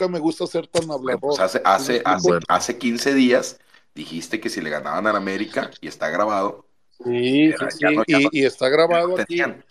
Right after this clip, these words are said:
Speaker 1: ya no
Speaker 2: Entraste
Speaker 1: tenían quién.
Speaker 2: tarde, que te dije que el, que el, que el envión anímico, y esta era la serie importante de ganarla contra América,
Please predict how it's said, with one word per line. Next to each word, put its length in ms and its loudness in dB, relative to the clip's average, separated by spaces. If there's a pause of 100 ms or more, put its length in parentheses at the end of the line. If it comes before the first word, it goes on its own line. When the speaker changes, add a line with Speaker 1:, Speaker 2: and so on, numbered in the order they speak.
(160)
Speaker 1:
ya 80 -4
no 60 -4
Speaker 2:
Entraste 400 -2
Speaker 1:
tenían 0 -
quién. 100 -4
Speaker 2:
tarde, 420 0
que 120 -14
te 160 -10
dije 320 -8
que 180 -14 (200)
el, 160 -6 (200)
que 120 -8
el, 220 -8 (240)
que 520 -6
el 240 -6
envión 420 -4
anímico, 680 -8 (260)
y 220 -4
esta 300 0
era 140 0
la 120 -2
serie 280 -6
importante 1040 -4
de 220 -6
ganarla 500 -2
contra 280 -2
América, 520 -4